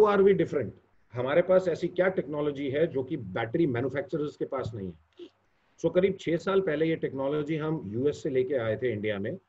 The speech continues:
Uh, it is an electrochemical process wherein using this machine which is on the right of your picture and this chemical, we call it elixir, by using this electrochemical process, we are able to desulfate the batteries।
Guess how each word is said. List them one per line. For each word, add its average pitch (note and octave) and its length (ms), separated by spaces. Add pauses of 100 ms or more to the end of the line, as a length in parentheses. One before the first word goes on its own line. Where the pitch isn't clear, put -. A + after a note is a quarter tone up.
(520)
Uh, A#2+ 180
it C#3 120
is F3 140
an E3+ 140
electrochemical D3 1000 (140)
process A#2+ 420 (180)
wherein D#3+ 360 (440)
using C#3 300
this E3+ 220
machine B2+ 380
which C3 160
is C#3 160
on B2 300
the A2 100
right C#3 400
of - 100
your A#2+ 200
picture A2 380 (400)
and D3 220
this D3+ 140 (160)
chemical, C#3 460 (280)
we A#2+ 140
call C#3 220
it A#2+ 220
elixir, C3 400 (380)
by D#3 100 (120)
using C#3+ 220
this F#3+ 180 (140)
electrochemical E3 720 (100)
process, D3 380 (340)
we D3 100
are D#3+ 340
able D#3 200 (100)
to F#3 180 (380)
desulfate D#3 560
the C3 100
batteries। F#2+ 400